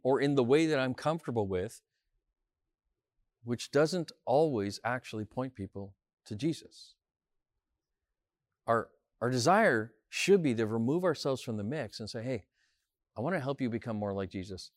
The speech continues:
as I'm becoming more like Jesus." And there it is. And we leave it there instead of creating all these new rules and systems for people.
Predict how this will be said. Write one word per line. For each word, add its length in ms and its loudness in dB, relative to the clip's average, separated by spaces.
as 140 -4
I'm 160 0
becoming 380 -8
more 140 -8
like 140 -14
Jesus." 420 -20
And 140 -8
there 160 -4
it 60 -4
is. 380 -8
And 100 -6
we 60 2
leave 260 4
it 140 -10
there 180 -20
instead 260 -2
of 80 0
creating 480 0
all 120 -2
these 200 -2
new 140 2
rules 340 0
and 100 -6
systems 360 -6
for 100 -18
people. 300 -10